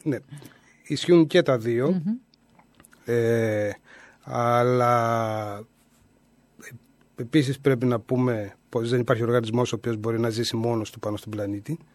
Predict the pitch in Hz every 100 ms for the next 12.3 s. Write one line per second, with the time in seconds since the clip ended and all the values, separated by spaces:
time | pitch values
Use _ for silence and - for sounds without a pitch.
0 | _ - 117 110 - 107 - 107 101 98
1 | - _ - - _ - 113 101 _ _
2 | 120 110 107 - 127 113 117 110 107 104
3 | 101 98 107 120 117 110 101 101 113 180
4 | - - - _ _ 135 131 - 143 196
5 | 175 185 190 151 156 156 156 139 143 135
6 | - 147 - 170 170 151 143 151 151 175
7 | 175 175 160 156 139 - - - _ -
8 | - - _ 147 131 127 127 123 123 220
9 | 180 - 117 135 135 139 - - 165 180
10 | 196 165 147 156 151 156 151 156 131 117
11 | 165 185 180 185 233 233 - _ - 139
12 | 131 123 120